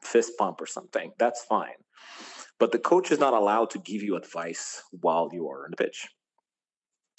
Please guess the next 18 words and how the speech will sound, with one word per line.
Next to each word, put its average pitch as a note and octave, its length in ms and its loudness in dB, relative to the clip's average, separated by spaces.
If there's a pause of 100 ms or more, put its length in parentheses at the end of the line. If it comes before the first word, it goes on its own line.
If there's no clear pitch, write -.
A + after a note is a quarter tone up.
(840)
And B2+ 500 4
Serena's B2+ 880 4 (100)
coach, - 540 2 (440)
uh, F#2+ 600 2 (120)
did C3+ 260 6 (500)
do G#2+ 160 4
that. - 360 -4 (600)
So A2+ 260 6
he A#2+ 140 2
signaled C3+ 580 4
something G#2 440 0
to - 120 -6
her, - 240 -4 (920)
right? F2 340 2 (640)
And G2 840 4 (720)
I, G#2+ 100 4 (220)
it's A#2 200 6
unclear. C#3+ 500 6